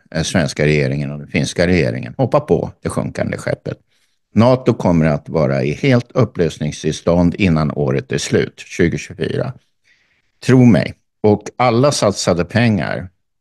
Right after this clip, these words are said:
av surt förvärvade skattemedel, främst då från Sverige och andra europeiska och E U-medlemmar framförallt, kommer att vara pengar el-, uppeldade, kastade i sjön till priset av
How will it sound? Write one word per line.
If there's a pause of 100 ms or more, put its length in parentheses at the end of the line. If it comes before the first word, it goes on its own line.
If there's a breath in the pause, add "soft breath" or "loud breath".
(140)
av
surt
förvärvade
skattemedel,
främst
då (560)
från
Sverige (400 soft breath)
och
andra
europeiska
och
E
U-medlemmar
framförallt, (840)
kommer
att
vara
pengar (680)
el-,
uppeldade,
kastade
i
sjön (560)
till
priset
av